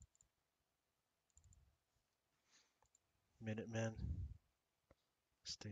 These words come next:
to the left. Goths. We're gonna be settling that on the right side. I think that would be the right thing to do.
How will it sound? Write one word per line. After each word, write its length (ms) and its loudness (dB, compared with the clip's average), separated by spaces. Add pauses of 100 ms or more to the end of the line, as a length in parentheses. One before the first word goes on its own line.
to 100 -8
the 280 -2
left. 240 -2 (4000)
Goths. 800 0 (4000)
We're 60 2
gonna 120 12
be 80 10
settling 460 10
that 140 4
on 160 -2
the 100 4
right 320 0
side. 280 0 (440)
I 40 -10
think 120 -8
that 60 -2
would 100 -6
be 140 -14
the 80 -4
right 160 -6
thing 180 -12
to 120 -12
do. 100 -4